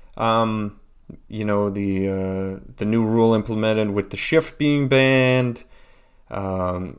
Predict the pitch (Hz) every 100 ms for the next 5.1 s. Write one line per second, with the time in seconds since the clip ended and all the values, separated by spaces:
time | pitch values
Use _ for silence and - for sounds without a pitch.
0 | - - 120 117 120 113 107 - 117 113
1 | 107 110 104 120 120 123 117 104 110 110
2 | 107 107 - 110 101 - 196 196 185 175
3 | 165 160 160 160 139 131 120 - - 135
4 | 123 131 127 127 123 123 127 123 123 -